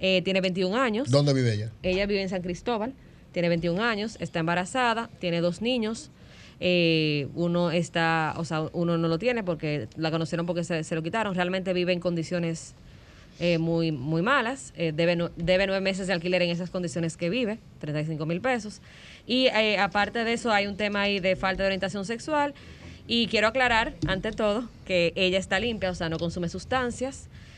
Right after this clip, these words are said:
Speaker 1: eh, de ningún tipo, porque nos encargamos de hacerle varios exámenes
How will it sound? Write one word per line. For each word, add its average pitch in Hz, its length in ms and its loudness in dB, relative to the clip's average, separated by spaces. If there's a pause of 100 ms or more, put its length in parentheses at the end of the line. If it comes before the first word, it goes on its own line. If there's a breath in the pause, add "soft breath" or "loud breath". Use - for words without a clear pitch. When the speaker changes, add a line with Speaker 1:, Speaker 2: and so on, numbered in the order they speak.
(200 loud breath)
Speaker 1:
eh, 170 220 2
de 170 120 2
ningún 175 300 -2
tipo, 208 300 -2
porque 165 260 0
nos 160 240 -2
encargamos 170 460 0
de 185 60 2
hacerle 180 260 -2
varios 190 360 0
exámenes 208 680 -4